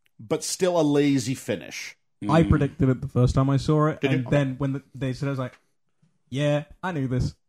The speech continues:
Speaker 2: I'm kind of okay with this," but at the same time, yeah.
Speaker 1: I guess I knew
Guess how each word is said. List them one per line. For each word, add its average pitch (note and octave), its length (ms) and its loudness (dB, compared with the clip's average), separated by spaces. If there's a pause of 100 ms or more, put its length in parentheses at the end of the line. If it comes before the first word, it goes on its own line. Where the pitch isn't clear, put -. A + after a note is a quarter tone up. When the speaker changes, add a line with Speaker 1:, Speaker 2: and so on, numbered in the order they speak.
(100)
Speaker 2:
I'm C#3 140 2 (360)
kind D3+ 240 4
of D#3+ 80 0
okay F3+ 260 2
with G#3+ 160 0
this," A3 240 -2 (160)
but C#3 180 4
at D3 40 -4
the C#3+ 60 2
same C#3+ 240 2
time, B2+ 300 0 (720)
yeah. - 460 -10
Speaker 1:
I F3 80 4
guess B3+ 240 0
I C4+ 100 0
knew G3+ 360 -4